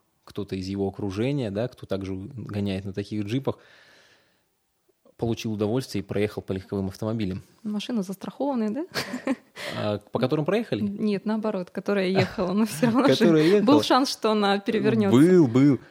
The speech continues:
Speaker 1: И мы, когда с ним обсуждали и готовили этот трюк, он говорит: «Ничего страшного, ничего страшного, если перевернётся».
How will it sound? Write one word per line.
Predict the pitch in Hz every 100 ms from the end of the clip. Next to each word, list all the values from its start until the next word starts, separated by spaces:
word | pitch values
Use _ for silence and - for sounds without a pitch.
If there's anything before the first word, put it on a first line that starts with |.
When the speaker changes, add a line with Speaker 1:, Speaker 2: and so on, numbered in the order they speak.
| _
Speaker 1:
И | - 117
мы, | 135 135
когда | 120 123
с | 123
ним | 123 113
обсуждали | 110 120 110 113 107
и |
готовили | 101 101 113 101 95
этот | 98 95
трюк, | 139 202 180
он | 101
говорит: | 98 95
«Ничего | 117 160
страшного, | 156 120 - 131 139 - _ -
ничего | 110 113 104
страшного, | 104 110 -
если | 113 110
перевернётся». | 110 101 98 95 101 120 - 107 110